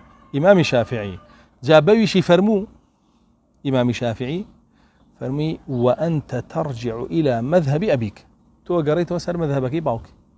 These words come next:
یعنی مەذهبی ئیمام مالک، لەسەر مەذهبی ئیمام شافعی نامێنی. جا سبحان الله قسەکانی ڕێک وا دەرەچێ. موزەنی ئەوەی تووشی بوو، تووشی بوو. وە دواتریش بەڵێ زاناترین کەس دەرچوو لە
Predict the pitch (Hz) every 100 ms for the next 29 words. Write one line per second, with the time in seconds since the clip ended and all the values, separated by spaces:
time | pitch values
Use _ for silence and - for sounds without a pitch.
0 | _ _ _ _ _ _ _ _ _ 104
1 | 113 113 117 190 165 120 107 78 - -
2 | _ _ _ - 151 135 135 127 104 -
3 | - 107 87 80 67 - _ _ - -
4 | _ _ - 147 180 - 175 170 143 -
5 | 151 190 202 196 208 170 135 90 85 90
6 | 92 - _ - 165 175 190 190 190 185
7 | 160 151 165 131 113 95 82 - _ _
8 | _ _ _ _ _ - 135 120 113 -
9 | - _ 160 165 151 151 139 160 - 139
10 | 117 110 110 120 131 113 95 98 - 107